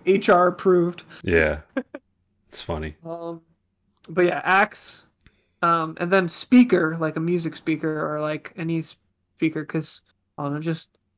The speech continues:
Speaker 1: listening to things amplified is, like, super useful, like, even T V and stuff.
Speaker 2: Yeah.
Speaker 1: Um,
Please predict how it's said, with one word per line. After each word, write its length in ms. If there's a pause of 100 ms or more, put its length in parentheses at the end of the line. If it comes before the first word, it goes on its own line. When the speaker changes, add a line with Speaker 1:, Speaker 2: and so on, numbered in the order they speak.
(180)
Speaker 1:
listening 520
to 80
things 540
amplified 580
is, 160
like, 220
super 540
useful, 440
like, 220
even 260
T 160
V 280
and 140
stuff. 380 (260)
Speaker 2:
Yeah. 320
Speaker 1:
Um, 380